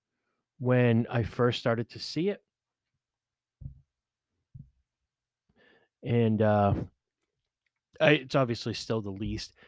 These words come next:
I have seen this in the marketplace get a little out of control. Uh, I think we were selling this for sixty, sixty-five. To me, if you can find it,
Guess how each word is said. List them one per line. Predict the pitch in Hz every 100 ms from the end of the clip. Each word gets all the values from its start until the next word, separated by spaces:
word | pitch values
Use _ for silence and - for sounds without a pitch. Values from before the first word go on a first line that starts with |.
| - -
I | -
have | 143 165
seen | - 240
this | 240 214
in | 175
the |
marketplace | 135 131 131 131 - 139 - 131 -
get | - 131 -
a | 131
little | 120 123 127 -
out | 120 117
of | -
control. | 117 104 - 120 120 120 120 _ - - _ _
Uh, | 107 101 98 101 -
I | 135 139
think | 160 147
we | - 139
were | 127
selling | - 120 117 120
this | 120 117
for | - - 110 107
sixty, | - - - - 120 - - - 110
sixty-five. | 110 - 110 - 110 - 107 104 107 - _ - _ _ _ _ -
To | -
me, | 185
if | 202 180
you | 180
can | 175
find | 147 - 143 143 143 143
it, | 143